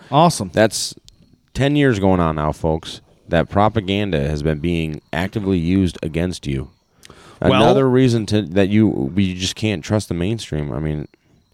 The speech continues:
Speaker 2: it's hard, <laughs> it's ridiculous.
Speaker 1: That brings me to, uh, and that's an excellent segue into this article by one of my favorites, Glenn Greenwald,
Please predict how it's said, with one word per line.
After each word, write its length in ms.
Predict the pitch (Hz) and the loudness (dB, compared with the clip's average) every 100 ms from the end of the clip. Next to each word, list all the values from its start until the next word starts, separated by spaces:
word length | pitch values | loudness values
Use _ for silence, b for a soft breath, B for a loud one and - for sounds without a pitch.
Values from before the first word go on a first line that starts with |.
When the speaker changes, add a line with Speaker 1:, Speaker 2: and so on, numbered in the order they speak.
| _ _ _ _ _ _ | _ _ _ _ _ _
Speaker 2:
it's 160 | 80 87 | -6 -2
hard, 160 | 95 - B B | -4 -4 B B
<laughs> 220 | B B | B B
it's 160 | 82 - | -10 -6
ridiculous. 680 | 95 110 85 62 - - _ _ _ _ _ _ _ _ _ _ _ _ _ - | -2 -2 -4 -10 -12 -18 _ _ _ _ _ _ _ _ _ _ _ _ _ 2
Speaker 1:
That 360 | 139 156 - 131 | 4 4 2 2
brings 380 | 135 135 120 | 2 4 0
me 240 | 120 127 123 | 0 0 0
to, 460 | 127 123 123 123 | -2 0 2 4
uh, 360 | 120 120 120 120 | 4 4 4 2
and 160 | 120 113 | -2 -2
that's 180 | 127 135 | -2 -2
an 80 | 120 | -2
excellent 400 | 120 - 117 107 | -4 -4 -8 -4
segue 480 | 120 131 120 120 | -2 0 0 0
into 300 | 117 113 113 | 0 0 0
this 340 | 110 113 107 - _ - | 0 -4 -4 -12 _ -4
article 560 | 117 123 117 117 113 107 | -2 -2 -2 0 0 0
by 640 | 113 107 107 110 110 101 B B | 0 0 0 -2 -4 -6 B B
one 260 | 110 113 143 | -8 -4 -4
of 460 | 104 113 107 104 - | -4 -6 -8 -10 -20
my 400 | 107 98 101 131 | -16 -12 -10 -10
favorites, 760 | - 123 127 107 123 - - _ _ _ _ _ _ - | -8 -8 -6 -6 -6 -8 -20 _ _ _ _ _ _ -4
Glenn 300 | 117 135 123 | 0 0 0
Greenwald, 640 | 127 127 110 104 110 | 0 -2 -2 -4 -4